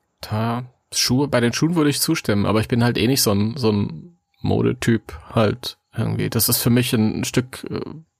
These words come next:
praktisches, Gott, Timo.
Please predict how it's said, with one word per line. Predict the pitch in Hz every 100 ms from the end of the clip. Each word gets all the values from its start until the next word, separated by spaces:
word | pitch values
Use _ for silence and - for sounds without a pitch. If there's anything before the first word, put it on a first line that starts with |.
| - _
praktisches, | - 127 127 117 120 - - - _ _ _ _ _ _ - 64 _ _ _ _ _ _ _ _ _ - -
Gott, | 101 - - -
Timo. | - 117 107 113